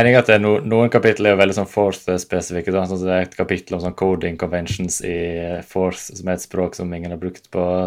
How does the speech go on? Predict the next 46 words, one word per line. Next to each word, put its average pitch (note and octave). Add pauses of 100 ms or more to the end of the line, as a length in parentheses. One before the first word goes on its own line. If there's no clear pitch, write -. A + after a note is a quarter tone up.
tretti -
år, F#2
så F#2
s-, - (220)
kapitlet F#2+
skipper F#2+
jeg. - (320)
<laughs> -
Men, G#2+
eh, G#2+
så A#2
kommer A2+
det G#2+
liksom G#2
sånn G#2+
kapittel G#2
etterpå G2+
som G2
bare G2
er G2
gull, F#2
da. F#2
Så -
det G#2+
er G2
litt F#2
sånn, F#2+
eh, F#2 (920)
ja. G2+ (680)
Da G#2+
er G#2
det G#2+
kult A2+
å G#2
liksom G2 (680)
fått -
en G2
bok G2
som G2
var F2+
liksom, F2
eh, E2+
gullet G#2 (440)
<laughs> -
i F#2+
boka. G2